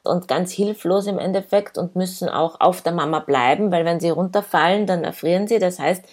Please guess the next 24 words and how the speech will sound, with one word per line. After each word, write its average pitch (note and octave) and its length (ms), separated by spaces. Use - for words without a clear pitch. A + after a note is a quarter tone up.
die E3+ 120
tun G#3 180
einfach F3+ 320
sehr F3+ 160
lautstark, D3+ 1000
äh, E3+ 200
sich F3+ 220
bemerkbar E3 540
machen, F#3 400
wenn E3+ 180
sie E3+ 100
eben D3+ 500
trinken G3+ 460
wollen, F3 420
wenn D#3 220
sie D#3+ 120
runterfallen, E3+ 680
wenn E3+ 140
irgendwas F3+ 420
passiert, C3 480
schreien B2 320
sie C#3+ 120
sehr G#2 200
viel. A#2+ 260